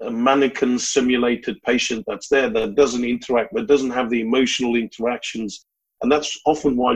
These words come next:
people struggle, is that they, they can't build that connection with the patient as they would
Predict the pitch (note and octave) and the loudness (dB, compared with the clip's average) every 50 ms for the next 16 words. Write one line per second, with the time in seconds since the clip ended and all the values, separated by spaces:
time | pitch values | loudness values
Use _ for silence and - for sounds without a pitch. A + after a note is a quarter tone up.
0 | - - C3+ B2+ - - B2 A#2 - - - E3+ G3 E3 C3+ B2 A#2 G2+ A#2+ B2 | -2 -2 -4 -4 -2 -2 -4 -4 -4 0 2 2 4 4 2 0 0 2 0 -2
1 | A#2+ - - A#2+ A#2+ A2+ - A#2 A2+ - - - D3+ D#3 C#3+ - - - - - | -2 -2 -2 -2 -2 -2 -4 -6 -8 -8 -8 -4 -2 -2 -2 -2 -8 -14 -16 -4
2 | _ D3+ D#3 D3+ C#3 B2+ A#2+ C3 - - - - B2+ A#2 B2 D3 D3+ - - - | _ 4 6 6 6 4 2 0 -2 -4 -4 -4 -2 0 0 -2 -2 -2 -4 -2
3 | - B2+ A2+ A2 G#2 G2+ - A#2+ A2+ - - C3+ C3+ B2+ - B2 A#2+ A#2+ A2 G#2 | -2 -2 -2 -2 -4 -2 -2 -2 -2 0 2 2 2 2 2 0 0 0 0 0
4 | B2 A#2 A2 A2+ B2 B2 G#2 G#2 - | 0 0 2 2 2 2 0 -2 -10